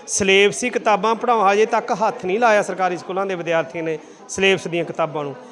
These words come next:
ਮਿਸ਼ਨ ਸਮਰੱਥ ਦੀਆਂ ਅੱਡ ਚਾਰ ਚਾਰ, ਪੰਜ ਪੰਜ ਕਿਤਾਬਾਂ ਜਾਰੀ ਕੀਤੀਆਂ, ਹਰੇਕ ਸਬਜੈਕਟ ਦੀ ਅੱਡ ਕਿਤਾਬ ਜਾਰੀ ਕੀਤੀ ਹੋਈ ਆ। ਉਹ ਅਧਿਆਪਕ ਪੜ੍ਹਾ ਰਹੇ ਆ। ਸਿਲੇਬਸ ਜਿਹਦੇ 'ਚੋਂ ਪੇਪਰ ਆਉਣਾ,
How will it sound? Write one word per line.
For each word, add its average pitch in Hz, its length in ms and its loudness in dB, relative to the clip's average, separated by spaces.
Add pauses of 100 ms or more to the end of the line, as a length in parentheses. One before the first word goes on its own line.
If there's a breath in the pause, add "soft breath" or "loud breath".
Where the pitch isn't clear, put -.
(200 loud breath)
ਮਿਸ਼ਨ 214 380 2
ਸਮਰੱਥ 220 480 0
ਦੀਆਂ 226 400 0
ਅੱਡ 220 180 2
ਚਾਰ 226 240 2
ਚਾਰ, 226 160 0
ਪੰਜ 208 220 -2
ਪੰਜ 202 180 -2
ਕਿਤਾਬਾਂ 185 420 0
ਜਾਰੀ 170 220 2
ਕੀਤੀਆਂ, 170 340 -4
ਹਰੇਕ 185 320 -2
ਸਬਜੈਕਟ 214 380 -2
ਦੀ 233 200 -6 (340 loud breath)
ਅੱਡ 220 120 6
ਕਿਤਾਬ 208 360 2
ਜਾਰੀ 180 240 0
ਕੀਤੀ 165 280 -8
ਹੋਈ 151 220 -4
ਆ। 143 100 -6 (420 loud breath)
ਉਹ 277 180 6
ਅਧਿਆਪਕ 240 380 6
ਪੜ੍ਹਾ 196 240 4
ਰਹੇ 156 180 0
ਆ। 160 40 -2
ਸਿਲੇਬਸ 202 560 2
ਜਿਹਦੇ 233 260 -6
'ਚੋਂ 277 140 -6
ਪੇਪਰ 208 340 -2
ਆਉਣਾ, 220 320 2